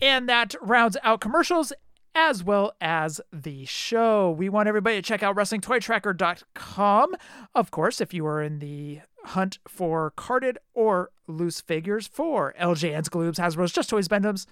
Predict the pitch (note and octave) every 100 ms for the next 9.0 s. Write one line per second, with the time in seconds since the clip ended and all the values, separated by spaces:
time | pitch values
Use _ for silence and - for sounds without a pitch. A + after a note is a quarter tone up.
0 | - - - - - - C4+ C4+ F#3+ D#3+
1 | D#3 D#3 - _ _ D#3 C#3+ C#3 C#3 C#3
2 | D#3+ D3+ E3 C#3 D3+ G#3 A#3 F#3+ G3+ A3
3 | - - - C#4+ C#4 G3+ E3+ D#3+ - F#3+
4 | G3 G3 - - F3 F#3 B3 A#3+ G3 -
5 | G#3+ A3 A3 - - - F#3 A3 B3 E3+
6 | E3+ B3 C#4+ E4+ - _ _ - D#3+ E3
7 | D#3+ E3+ D#3+ F3 E3 F#3 D#3+ F3 E3 E3+
8 | D#3+ D#3+ D3 D3+ - - G3+ A3+ D#3+